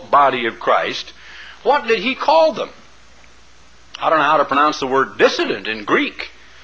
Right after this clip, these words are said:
but I'll guarantee you that's what they were to him. He would have called them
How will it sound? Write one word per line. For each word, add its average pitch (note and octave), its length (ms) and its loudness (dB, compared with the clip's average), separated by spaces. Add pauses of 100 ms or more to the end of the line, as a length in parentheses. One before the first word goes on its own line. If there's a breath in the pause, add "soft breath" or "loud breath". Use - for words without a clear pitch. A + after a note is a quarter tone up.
(140)
but A#2 100 2
I'll F#2+ 260 2
guarantee C#3 600 2
you A#3+ 80 2
that's B2+ 240 0
what C3 160 0
they A#2+ 100 -2
were A#2 200 0
to G#2 100 -4
him. A#2+ 320 -6 (920 soft breath)
He C#4 140 -2
would C#4+ 140 0
have F#3 140 -2
called A#2+ 340 2
them A#3+ 220 -4